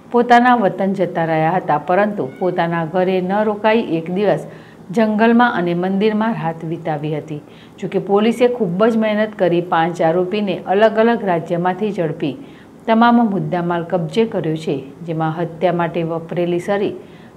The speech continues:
પાવાગઢથી ખરીદી હોવાનું સામે આવ્યું છે. આ ગુનામાં હાલમાં એક આરોપી રવિ શર્મા ફરાર છે,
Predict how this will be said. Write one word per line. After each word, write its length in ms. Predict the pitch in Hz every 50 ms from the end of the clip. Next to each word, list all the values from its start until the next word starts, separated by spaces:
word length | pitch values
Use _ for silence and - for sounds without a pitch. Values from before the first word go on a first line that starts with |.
| - -
પાવાગઢથી 600 | - 220 220 226 233 233 214 254 240 247 247 254
ખરીદી 440 | 233 247 196 185 165 170 160 170 170
હોવાનું 420 | 170 175 180 175 175 180 202 233 233
સામે 360 | 233 214 196 165 160 160 160
આવ્યું 220 | 151 143 143 151
છે. 260 | 156 - - 160 151 156 - - - - - - - - - -
આ 100 | 180 170
ગુનામાં 640 | 160 175 175 180 185 190 202 220 226 226 190 180 175
હાલમાં 440 | 180 165 165 160 160 165 165 170 -
એક 160 | 151 170 180 - - - - - -
આરોપી 560 | - 170 175 180 196 190 196 175 143 - - - - 185
રવિ 260 | 185 208 202 226 240 240
શર્મા 400 | 240 220 202 175 165 175 170 165
ફરાર 360 | 170 170 175 156 156 156 156
છે, 200 | 160 - 214